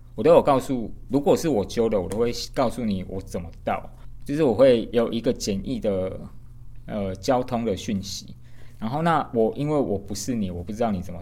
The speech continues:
到，我不可能把所有方式都写，我光写交通方式可能就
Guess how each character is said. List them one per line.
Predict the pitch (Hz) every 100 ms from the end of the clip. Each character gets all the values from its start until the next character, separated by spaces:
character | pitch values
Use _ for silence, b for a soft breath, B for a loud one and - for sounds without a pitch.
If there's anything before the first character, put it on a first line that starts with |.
| -
到， | 107
我 | 90
不 | 107
可 | 110
能 | 92 92 - - - b b -
把 | 98
所 | - 117 120
有 | 113
方 | 101 101
式 |
都 | 101 98
写， | - 101 - - - -
我 | -
光 | 113 160 160
写 | - 110
交 | 95 120
通 | 123
方 | 120 113
式 | 117
可 | 101
能 | 92
就 | 104